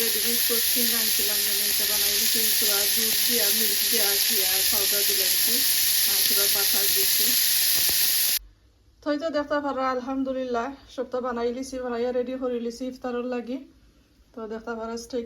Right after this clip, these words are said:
কিলা বানাইয়া প্লেটও লইছি। মাছ পড়ি একটু, আর তো সব তাকে লই লিছি, আর সস বানাইছি, বিনস লইছি,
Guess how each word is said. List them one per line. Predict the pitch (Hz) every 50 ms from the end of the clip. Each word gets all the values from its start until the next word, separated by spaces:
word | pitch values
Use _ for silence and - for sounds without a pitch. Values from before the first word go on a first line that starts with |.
| 233 -
কিলা | 233 233 233 226
বানাইয়া | 233 233 226 220 220 220 220 226
প্লেটও | - 247 226 226 226 254 233 233
লইছি। | 226 220 220 - - 262 247 254 254 - - - - - - - - - - - - -
মাছ | 233 226 226 -
পড়ি | - 233 226 233 233 233
একটু, | 226 226 - 240 240 220
আর | 220 220 -
তো | 233 233
সব | 262 262 254 -
তাকে | 262 226 226 233 - 233 226
লই | 226 220 220 196
লিছি, | 208 208 - - 247 247 208
আর | 202 220 226 -
সস | 240 220 226 - - -
বানাইছি, | 254 240 233 220 233 226 - 247 240 262 269 262 233
বিনস | 240 233 233 247 240 240 247
লইছি, | 254 247 240 240 233 - - 240